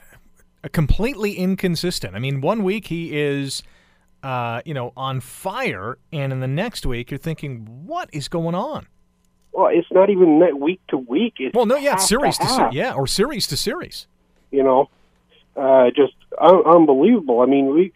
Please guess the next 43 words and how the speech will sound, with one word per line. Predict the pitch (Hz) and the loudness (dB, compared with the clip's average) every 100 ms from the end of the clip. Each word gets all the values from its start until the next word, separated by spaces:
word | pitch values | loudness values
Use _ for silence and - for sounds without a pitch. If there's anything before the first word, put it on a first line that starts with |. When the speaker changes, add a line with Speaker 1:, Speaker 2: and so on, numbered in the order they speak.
| - - | -14 -10
Speaker 2:
the | 139 | -2
Ticats | 160 220 - 196 - | 4 6 6 4 4
have | |
been | 165 160 | 4 6
outscored | 170 - - 208 196 | 6 2 -4 -2 0
in | 139 | 0
the | |
first | - 175 - | 0 -2 0
half | 165 175 160 - | 2 4 2 0
this | 160 - - | -2 -2 -4
season, | 160 220 147 113 120 | -2 -2 -2 0 2
ninety | 131 165 170 160 147 - | 2 2 -2 -8 -6 0
some | 170 | 2
odd | 160 151 | 2 0
points | _ 156 160 - | _ 0 0 -4
to | 135 | -8
twenty | 120 - 147 170 165 - | -6 0 2 2 0 -2
some | 175 190 | -2 -2
odd | 202 | -4
points. | - 208 127 | -4 -4 -4
Speaker 1:
Mm-hmm. | 131 - _ _ _ 113 | -6 -12 _ _ _ -14
Yeah. | 98 90 - | -14 -14 -14
Speaker 2:
You | 151 | -4
know, | 165 190 | -2 0
like, | - - - | -4 -12 -6
that's | 135 127 - | -4 -4 -4
just, | 120 107 _ _ - | -4 -4 _ _ -2
you | 185 | 2
know, | 127 - _ _ _ _ _ _ _ _ _ - | 2 0 _ _ _ _ _ _ _ _ _ -6
you | 147 | -6
can't, | - 185 185 | 2 2 2
you | 156 | 0
can't | 156 180 180 | 0 0 0
win | 151 175 160 | 0 0 0
games | 147 180 170 131 | 0 0 0 -2
and | 139 | -4
only | 147 147 | -2 -4
play | - 143 | -6 -4
half | 143 151 120 | -2 -4 -6
a | |
game. | 127 170 156 - _ _ | -6 -4 -4 -6 _ _
Speaker 1:
<laughs> | |
I | _ | _